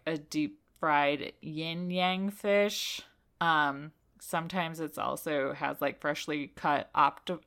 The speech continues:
octopus tentacles and sesame oil. And although the octopus is dead, the nerve endings are still active and can actually, r-, um, like, respond to certain sauces or salt. So it makes it look like it's moving or twitching.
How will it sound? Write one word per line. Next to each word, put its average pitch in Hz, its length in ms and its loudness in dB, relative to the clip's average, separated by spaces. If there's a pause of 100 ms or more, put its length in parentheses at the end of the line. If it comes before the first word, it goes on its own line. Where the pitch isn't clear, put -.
octopus 170 520 2
tentacles 214 680 0
and 165 120 -4
sesame 202 480 0
oil. 254 380 2 (460)
And 185 160 4
although 180 320 4
the 180 180 0
octopus - 580 2
is 156 80 -8
dead, 151 260 0
the 147 80 -2
nerve 147 280 -6
endings 156 380 -6
are 165 100 -6
still - 220 -6
active 311 400 2 (400)
and 196 140 2
can 208 120 2
actually, 170 380 2
r-, - 460 -10
um, 147 520 0 (240)
like, 170 240 -2
respond 156 560 2
to 147 60 -6
certain 147 500 -6
sauces 165 720 0
or 147 180 -2
salt. 170 560 0 (300)
So 170 160 2
it 123 60 0
makes 160 260 -4
it 147 120 -2
look 151 160 -6
like 147 160 -2
it's - 200 -12
moving 143 280 -8
or 123 80 -8
twitching. - 500 -8